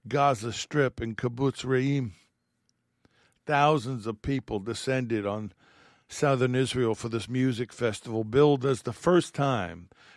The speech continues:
a Brazilian psytrance, and that's that driving beat kind of thing, festival, Universo Paralelo, was held in Israel.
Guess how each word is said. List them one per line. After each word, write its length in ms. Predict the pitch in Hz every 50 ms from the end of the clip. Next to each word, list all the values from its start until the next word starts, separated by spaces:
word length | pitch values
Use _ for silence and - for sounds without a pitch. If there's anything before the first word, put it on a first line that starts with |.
| _ _
a 80 | 123 127
Brazilian 880 | 117 101 107 123 131 127 117 110 131 147 151 156 156 156 143 143 139 139
psytrance, 920 | - - - - 131 139 143 135 - - 147 139 127 120 113 110 - -
and 100 | 117 110
that's 220 | 117 123 117 - -
that 220 | 135 127 120 - _ _ _ _ _ _ _ _ _ _ _ _ _ _
driving 520 | - 135 120 120 123 117 113 120 117 113
beat 340 | 104 98 123 120 117 123 - _ -
kind 240 | - 113 110 104
of 100 | 101 98
thing, 260 | - 120 117 120 131 - _ - - - - - _
festival, 800 | - - 147 143 139 - - - 127 117 120 117 120 120 139 - _
Universo 880 | - 143 131 123 127 120 127 143 151 143 - - 151 147 151 151 156 _ _ _ _ _ -
Paralelo, 840 | - 127 127 123 120 117 113 127 143 143 135 123 110 101 107 107 _ _ _ _ _ _ _ _ _ _ _ _ _ _ _ _ _ _ _ _ -
was 100 | 101 -
held 240 | 127 131 135 120
in 120 | 120 123 123
Israel. 420 | 123 107 - 104 104 98 87 -